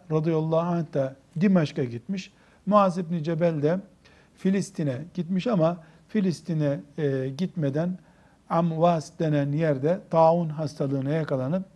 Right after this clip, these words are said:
şehit düşmüş. Kur'an öğretme yolundayken şehit düşmüş. So-, Ubadet ibn Samit de Filistin'e gitmiş. Ebu Derda radıyallahu anh da görev yeri olan,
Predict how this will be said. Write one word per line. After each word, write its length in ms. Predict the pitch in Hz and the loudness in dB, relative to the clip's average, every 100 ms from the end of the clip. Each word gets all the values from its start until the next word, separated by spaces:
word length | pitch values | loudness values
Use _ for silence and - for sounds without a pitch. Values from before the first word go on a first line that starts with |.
| _ - | _ -10
şehit 400 | - 151 117 - | -2 0 -2 -10
düşmüş. 460 | - 143 107 - _ _ - - _ | -12 -12 -12 -16 _ _ -20 -20 _
Kur'an 460 | - 165 160 170 180 | -2 2 4 2 -2
öğretme 720 | 156 151 147 147 165 160 147 | 2 4 4 2 -2 -2 -4
yolundayken 800 | 147 151 156 151 151 131 123 190 | -2 0 0 2 2 2 0 -4
şehit 420 | 185 - 151 143 135 | -4 -2 -2 -2 -10
düşmüş. 360 | - 208 - - _ - - - - - - | -6 -8 -8 -18 _ -20 -20 -20 -20 -20 -20
So-, 440 | - 247 247 190 | -8 -4 0 4
Ubadet 380 | 208 202 185 - | 8 8 6 -4
ibn 160 | 175 | -6
Samit 540 | 156 208 185 160 143 143 | -2 2 2 2 -2 -2
de 200 | 214 233 - _ | -4 -4 -14 _
Filistin'e 500 | 240 208 - 175 131 | 0 2 0 -4 -4
gitmiş. 460 | 113 117 127 - - _ _ _ | -6 -12 -14 -14 -16 _ _ _
Ebu 360 | 208 214 214 165 | 2 4 0 6
Derda 580 | 208 190 156 147 170 - _ _ _ _ 156 | 6 8 4 4 2 -4 _ _ _ _ 0
radıyallahu 680 | 175 180 165 156 156 135 185 | 2 4 2 4 2 2 0
anh 280 | 170 131 - | 0 0 -2
da 300 | 143 208 - _ _ - | -4 -4 -12 _ _ 0
görev 340 | 208 202 190 | 4 4 2
yeri 220 | 160 165 | 0 0
olan, 440 | 156 139 151 202 | 2 4 2 0